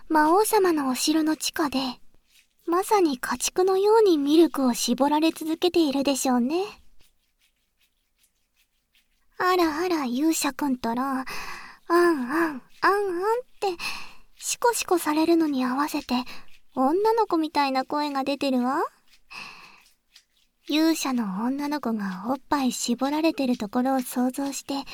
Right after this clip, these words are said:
興奮しちゃったのかしら。それとも、勇者の男の子がおちんぽ絞られてるところ？<laughs> 好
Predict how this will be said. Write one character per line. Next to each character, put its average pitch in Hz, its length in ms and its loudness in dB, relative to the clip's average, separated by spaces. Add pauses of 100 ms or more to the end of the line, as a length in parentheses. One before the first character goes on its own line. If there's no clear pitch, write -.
(400)
興 381 260 4
奮 440 220 4
し - 60 -8
ち 453 100 2
ゃ 453 40 6
っ - 80 4
た 480 120 0
の 453 100 2
か 359 120 -2
し - 140 -6
ら。 302 160 -6 (1600)
そ 247 220 -2
れ 254 120 -4
と 269 160 -4
も、 240 240 -4 (800)
勇 285 240 0
者 262 180 -4
の 190 120 -6 (160)
男 247 340 -6
の 247 120 -2
子 208 140 -12
が 180 300 -10
お 190 60 -10
ち 359 220 -2
ん 403 60 -4
ぽ 320 140 0
絞 262 340 0
ら 320 100 2
れ 339 120 2
て 277 120 -2
る 247 120 0
と 240 100 -12
こ 233 160 -8
ろ？ 254 80 -4
<laughs> 311 100 -4
好 508 80 -6